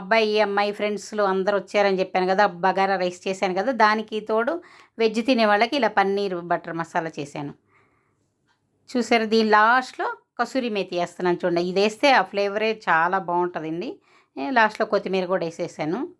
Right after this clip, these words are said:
చూడండి, ఇంకా బటర్ కొంచెం లాస్ట్లో కొద్దిగా బటర్, బటర్ మసాలా కదా, అందుకని చెప్పి బటర్ కూడా లాస్ట్లో వేసేసుకున్నాను. చాలా చాలా బాగుంటుంది ఇది. ఈ బగారా రైసే కాదు,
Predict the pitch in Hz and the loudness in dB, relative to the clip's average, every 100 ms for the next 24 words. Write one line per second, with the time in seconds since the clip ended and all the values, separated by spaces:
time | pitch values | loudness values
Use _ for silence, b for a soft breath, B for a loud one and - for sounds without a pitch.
0 | _ _ _ _ _ _ 233 202 190 202 | _ _ _ _ _ _ 0 2 4 2
1 | 175 185 - - 165 160 156 - 190 208 | 2 0 -2 -2 -4 -6 -14 -4 2 4
2 | 214 - 226 202 180 302 254 185 180 180 | 2 -4 -2 -2 -2 -4 -2 -4 -6 -10
3 | - 190 190 220 214 196 202 185 190 269 | -8 -6 -4 -2 -2 0 2 2 2 0
4 | 415 b b - 214 208 208 233 233 453 | -4 b b -6 -4 -2 -2 -2 0 -4
5 | - _ 220 196 190 196 165 208 165 - | -8 _ 0 2 2 0 2 2 2 -2
6 | - 147 - - _ 147 147 - _ _ | -12 -14 -14 -20 _ -16 -16 -20 _ _
7 | _ _ _ _ _ _ _ _ _ _ | _ _ _ _ _ _ _ _ _ _
8 | _ _ _ _ _ _ _ _ _ _ | _ _ _ _ _ _ _ _ _ _
9 | _ _ _ _ _ _ _ _ _ - | _ _ _ _ _ _ _ _ _ -4
10 | 214 - 147 208 226 226 220 208 208 190 | -2 0 2 2 4 4 4 2 0 -4
11 | 185 208 254 220 196 202 196 180 175 _ | -6 -6 -4 -4 -2 -2 -2 -2 -4 _
12 | _ - 196 175 175 185 214 208 202 208 | _ -8 -4 2 4 4 2 2 -2 -2
13 | - 208 202 190 185 | -4 -4 0 0 0